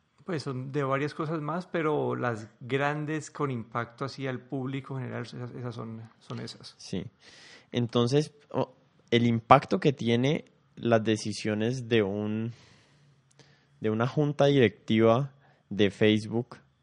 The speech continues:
Speaker 2: sobre dos punto cuatro billones de personas, como que, eh, eso también me da un poquito de miedo. O sea, hay, hay demasiado poder sobre el destino del mundo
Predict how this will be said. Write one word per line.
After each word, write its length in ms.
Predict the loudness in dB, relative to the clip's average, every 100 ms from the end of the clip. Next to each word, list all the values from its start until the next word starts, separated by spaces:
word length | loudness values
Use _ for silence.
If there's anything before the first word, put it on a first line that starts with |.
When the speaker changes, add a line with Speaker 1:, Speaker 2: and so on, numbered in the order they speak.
| _ _ _ _
Speaker 2:
sobre 480 | -2 2 4 4 0
dos 360 | 0 4 6 4
punto 380 | -4 -6 -4 -4
cuatro 380 | 2 0 2 -2
billones 380 | -2 -4 -4
de 100 | -4
personas, 760 | -4 -6 -6 -8 -6 -6 -8 -16 _ _ _ _ _ _ _ _ _ _ -14
como 260 | -6 -4 -4
que, 160 | -6 -8 _ _ _ _ -8
eh, 160 | -6 -4 0
eso 260 | 0 0
también 300 | 0 0 0
me 80 | 2
da 60 | 0
un 120 | 0
poquito 380 | -2 -2 0 2
de 80 |
miedo. 300 | 2 4 8
O 60 | 8
sea, 200 | 6 4
hay, 160 | 4 2
hay 160 | 2 2
demasiado 920 | 4 4 4 0 -2 0 2 4 2
poder 600 | 4 6 8 6 4 -2 -8 _ _ _ _ _
sobre 300 | 2 4 6
el 100 | 4
destino 540 | 2 0 -2 -4 -2
del 180 | -2 -2
mundo 560 | -2 -2 0 0 0